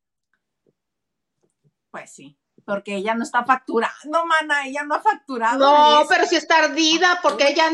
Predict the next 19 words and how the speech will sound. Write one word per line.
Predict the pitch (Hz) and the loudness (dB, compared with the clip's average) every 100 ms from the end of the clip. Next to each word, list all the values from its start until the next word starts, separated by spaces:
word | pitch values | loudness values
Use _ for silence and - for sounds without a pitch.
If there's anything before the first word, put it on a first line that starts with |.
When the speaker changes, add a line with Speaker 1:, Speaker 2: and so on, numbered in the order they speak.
| 311 302 - - | -2 -4 -10 -2
Speaker 2:
sí | 359 381 381 | 2 2 0
que | 330 | -2
no | 302 | 2
ha | 302 302 | 0 0
pasado | 392 - 302 302 | -2 0 -2 0
página, | 311 330 427 311 | 0 0 0 0
y | 254 | 0
ahora | 254 302 | 0 0
el | 311 | -2
hombre | 311 330 330 - - | -4 -6 -6 -14 -6
paseándose | 294 254 - 277 294 302 | -2 -2 -2 -4 -2 -2
en | 254 | -2
España | 254 269 269 294 | -2 -2 0 0
con | 294 262 | -2 -4
Paloma | 254 240 262 285 | 0 0 2 0
Cuevas. | 349 339 339 - | 2 0 0 -2
Él, | 285 302 | -4 -4
yo | 320 | -6
les | 277 | -4